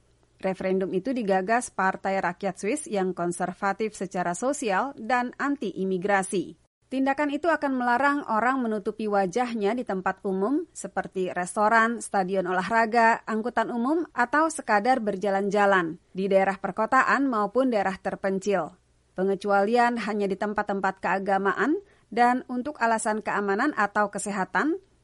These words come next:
dan perayaan karnaval tradisional. Pengecam larangan itu, seperti koalisi partai berhaluan kiri, menilai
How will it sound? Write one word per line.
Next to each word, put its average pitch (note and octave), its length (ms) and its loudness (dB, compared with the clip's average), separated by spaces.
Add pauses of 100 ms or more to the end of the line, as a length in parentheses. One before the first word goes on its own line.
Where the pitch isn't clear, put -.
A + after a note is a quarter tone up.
dan B3+ 320 2
perayaan G#3+ 560 0
karnaval F#3+ 800 -2
tradisional. F#3+ 800 0 (480)
Pengecam C#4+ 480 0
larangan C4 400 2
itu, A#3 560 -4
seperti G3 560 -4
koalisi G#3+ 560 -2
partai G3 400 0
berhaluan F#3+ 560 0
kiri, A#3 640 -2
menilai G#3+ 640 0